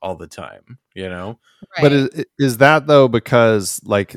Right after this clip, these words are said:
Speaker 2: li-, like, would you be able to, would they know the same stuff about forty-eight Hours that they would Lethal Weapon? Because, I mean, Lethal Weapon had,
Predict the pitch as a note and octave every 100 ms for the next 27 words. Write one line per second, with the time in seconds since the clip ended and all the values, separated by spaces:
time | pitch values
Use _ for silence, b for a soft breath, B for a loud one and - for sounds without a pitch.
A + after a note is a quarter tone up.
0 | - - A#2 A#2+ G#2+ A2 A#2 A#2+ A#2+ D3
1 | C3 C3 B2+ B2+ A#2+ A2 B2+ A#2+ C3+ D3+
2 | D#3 C#3+ B2 - C3+ B2+ - B2+ A2+ A2+
3 | G#2 A#2+ A2 G2+ G2+ C#3+ A#2 G#2 G2+ F#2+
4 | G2+ G2 G2 G2 F#2 F#2 G#2 B2+ F#2+ E2+
5 | A2+ A2+ A2+ A#2 C#3 C#3+ B2 D#3+ G3 G3+
6 | F#2 B2+ C3+ A#2 G#2 G2+